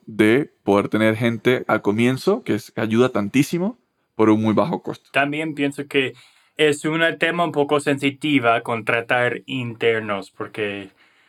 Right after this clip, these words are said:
Speaker 2: por lo general casi no se pagan, no se pagan bien, ¿no? Eso es, es el punto. Entonces, cuando nosotros lo hacemos es que no creemos en tener internos que no son pagados. Entonces, siempre se debe pagar algo,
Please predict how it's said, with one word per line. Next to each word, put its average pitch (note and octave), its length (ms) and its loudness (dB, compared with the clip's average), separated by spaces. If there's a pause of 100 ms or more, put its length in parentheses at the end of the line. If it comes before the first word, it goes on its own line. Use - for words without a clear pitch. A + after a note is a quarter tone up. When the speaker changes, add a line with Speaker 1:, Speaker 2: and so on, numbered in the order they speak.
(240)
Speaker 2:
por B2 140 4
lo B2 80 4
general C#3 560 2
casi A2+ 300 -2
no A2+ 100 0
se G2+ 160 -6
pagan, D3+ 380 2
no C3 80 0
se A2+ 120 -6
pagan G#2+ 240 -2
bien, C#3+ 520 0 (680)
¿no? C3 160 0
Eso B2 280 0
es, - 200 -6 (100)
es B2+ 180 -6
el G#2+ 260 -2
punto. D3+ 720 -2 (460)
Entonces, B2 320 -6
cuando B2+ 240 2
nosotros D3 420 0
lo F#3 120 2
hacemos D#3 360 0
es B2 140 -6
que A#2 140 -4
no C3 260 2
creemos E3+ 500 0
en C3 140 -4
tener B2 260 0
internos C3 560 0
que B2+ 100 -4
no A2+ 260 -2
son A#2+ 200 -4
pagados. F#2+ 520 -2
Entonces, F2+ 260 -12
siempre C3 640 0
se A#2+ 140 -6
debe A#2 200 2
pagar A#2 440 2
algo, C#3+ 500 0